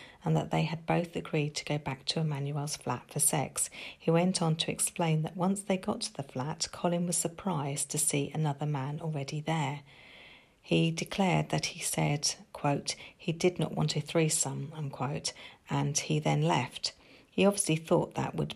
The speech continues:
explain away why he was with the man who later that night ended up being murdered, but he tried to distance himself from having anything to do with it at all. It did not work, however. The police were sure that he was the serial killer.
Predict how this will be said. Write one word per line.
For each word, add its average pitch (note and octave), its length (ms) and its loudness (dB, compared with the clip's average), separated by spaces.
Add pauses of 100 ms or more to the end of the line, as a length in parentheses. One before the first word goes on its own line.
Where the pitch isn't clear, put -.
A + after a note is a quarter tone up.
(160)
explain - 580 2
away D3 340 2
why C#3+ 280 0
he D3 320 -2
was D3 260 -2
with E3 220 2
the C#3 80 -2
man C3 340 -2 (380)
who D3+ 100 4
later D3 400 2
that - 180 0
night C#3+ 400 2
ended - 320 -2
up - 160 -4 (460)
being D3 260 0
murdered, D#3 460 2 (340)
but - 360 4 (1000)
he E3 120 2
tried F3+ 340 2
to - 100 -8
distance - 540 0
himself C#3 520 0
from D3+ 200 -2
having D3 420 -2
anything D#3+ 460 0
to - 160 -4
do D3+ 180 0
with D3 160 -4
it - 180 -6
at - 160 -2
all. C#3 280 -6 (800)
It G3+ 160 2
did - 180 -6
not - 180 4
work, D#3 300 4
however. D#3 500 -2
The E3+ 80 -4
police G3 480 4
were E3 180 2
sure D#3+ 380 2
that D#3 260 -2
he D#3+ 240 0
was D3+ 360 0
the D3+ 440 0
serial D3 460 0
killer. D3 460 -4